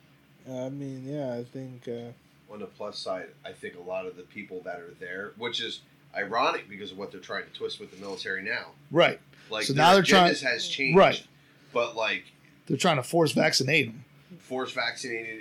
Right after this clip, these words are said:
Speaker 2: and the whole woke thing that's going on with the military.
Speaker 1: They don't have rights.
Speaker 2: And you, that's correct, but if you know people in the military, they're not for all the shit that's going on.
Speaker 1: No.
Speaker 3: They make
Speaker 2: So
Speaker 3: you
Speaker 2: when it
Speaker 3: think
Speaker 2: comes
Speaker 3: they are.
Speaker 2: down,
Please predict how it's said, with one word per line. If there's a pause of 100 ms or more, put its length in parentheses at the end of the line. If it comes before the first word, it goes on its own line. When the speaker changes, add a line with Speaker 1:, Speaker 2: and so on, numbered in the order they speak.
(160)
Speaker 2:
and
the
whole
woke
thing
that's
going
on
with
the
military.
Speaker 1:
They
don't
have
rights. (200)
Speaker 2:
And (580)
you,
that's
correct,
but
if
you
know (600)
people
in
the
military, (120)
they're
not
for
all
the
shit
that's
going (240)
on.
Speaker 1:
No.
Speaker 3:
They
make
Speaker 2:
So
Speaker 3:
you
Speaker 2:
when
it
Speaker 3:
think
Speaker 2:
comes
Speaker 3:
they
are.
Speaker 2:
down,